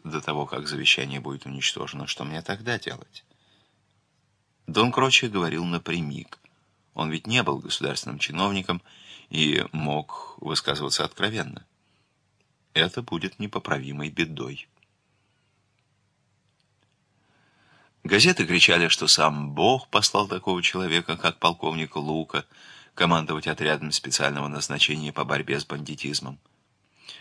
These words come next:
От них не ускользнула ни одна деталь его военной биографии: медаль за отвагу, гениальный тактик,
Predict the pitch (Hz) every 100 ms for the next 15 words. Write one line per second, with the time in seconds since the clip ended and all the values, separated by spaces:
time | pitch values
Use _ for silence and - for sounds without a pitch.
0 | - 92 120 131 127 123 - 107 110 101
1 | 92 78 73 78 71 78 76 73 71 71
2 | 71 73 71 71 65 53 71 73 101 110
3 | - 90 78 67 65 71 73 55 - -
4 | 107 107 104 87 - - - - - 92
5 | 117 107 78 78 - _ 123 117 110 -
6 | 98 92